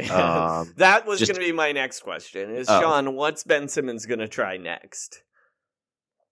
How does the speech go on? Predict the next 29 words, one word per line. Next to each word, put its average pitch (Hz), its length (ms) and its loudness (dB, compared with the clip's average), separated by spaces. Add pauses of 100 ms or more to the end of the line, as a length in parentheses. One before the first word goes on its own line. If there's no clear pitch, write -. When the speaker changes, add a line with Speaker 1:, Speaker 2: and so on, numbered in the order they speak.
(260)
Speaker 2:
I 127 80 4
mean, 131 160 6
I 120 120 8
think, 147 400 4
I 107 60 2
think, 156 420 2 (520)
now 113 160 0
this 139 260 2
is, 123 180 -4
this 131 200 0
is 110 100 -4
something 107 240 0
that 101 80 -2
would 92 120 -2
appeal 110 260 0
to 98 60 -2
Maury 95 320 2
because 85 260 -2
of 87 80 -4
his 85 180 0
theater 120 360 4
background. 80 800 0
Um, 87 540 4 (440)
what 135 180 6
if 302 80 2
he 320 120 4
just - 160 4
started 180 400 4
eating 120 580 2